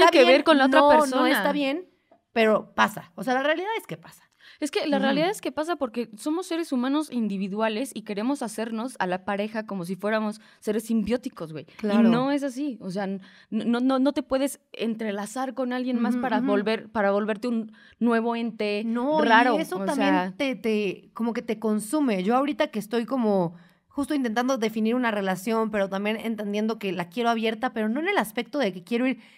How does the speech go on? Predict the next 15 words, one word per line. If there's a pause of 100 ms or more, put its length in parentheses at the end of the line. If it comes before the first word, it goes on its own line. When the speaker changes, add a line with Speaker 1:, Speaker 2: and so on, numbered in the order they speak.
(180)
Speaker 1:
cada
fin
de
semana
y
cogerme
a
alguien
hoy,
mañana.
No,
solamente
si
se
da,